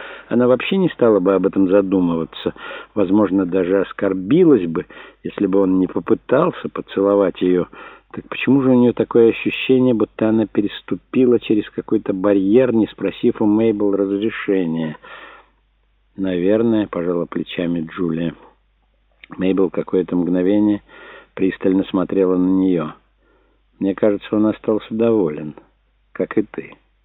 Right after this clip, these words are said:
И меня это ни в коей мере не удивляет.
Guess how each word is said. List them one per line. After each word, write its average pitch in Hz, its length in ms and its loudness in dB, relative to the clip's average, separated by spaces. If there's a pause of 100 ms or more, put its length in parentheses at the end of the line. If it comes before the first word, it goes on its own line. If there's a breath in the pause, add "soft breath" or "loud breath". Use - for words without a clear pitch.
(480 soft breath)
И 101 40 -6
меня 110 300 0
это 98 160 -6
ни 95 140 0
в - 80 -12
коей 139 280 -2
мере 95 300 0
не 80 160 -4
удивляет. 76 640 -8